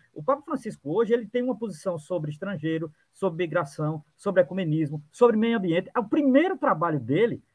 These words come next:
a, a gente chama em linguagem teológica encíclica, a primeira encíclica dele, Carlos, foi sobre meio ambiente. E outra coisa, uma crítica, uma crítica às políticas ambientais do capitalismo. Isso é raro um Papa fazer isso. Veja, o Papa Francisco, ele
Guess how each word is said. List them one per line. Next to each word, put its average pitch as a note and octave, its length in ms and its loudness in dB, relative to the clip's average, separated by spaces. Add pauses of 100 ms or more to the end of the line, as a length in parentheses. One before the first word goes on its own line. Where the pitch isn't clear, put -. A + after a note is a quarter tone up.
(100)
a, C3 120 -2
a E3+ 80 0
gente F#3 120 -4
chama D#3+ 480 0
em A#3 320 0
linguagem C3+ 800 -2
teológica C3+ 600 2
encíclica, G#3+ 760 -4 (240)
a - 60 -8
primeira E4 320 -2
encíclica F3+ 480 -2
dele, G3+ 300 -2
Carlos, C#3 240 -4
foi C4 80 4
sobre C4 160 0
meio E4 140 -6
ambiente. A#3+ 280 -4 (160)
E B3 140 4
outra D4 240 6
coisa, G#3+ 280 0
uma C4+ 140 -2 (140)
crítica, A#3 640 -2 (300)
uma D4 160 0
crítica C4 560 -2 (260)
às G3 180 -2
políticas B3+ 600 0
ambientais G3 500 -2
do D4+ 80 -8
capitalismo. A3 640 -4
Isso F#3 180 -4
é D4+ 40 4
raro A#3+ 360 2
um D3+ 60 -8
Papa C3 180 -4
fazer G#2 240 -6
isso. - 80 -20 (180)
Veja, G#3 320 4 (160)
o A#3 80 -6
Papa C#4+ 260 0
Francisco, A#3 520 -6
ele C4 160 2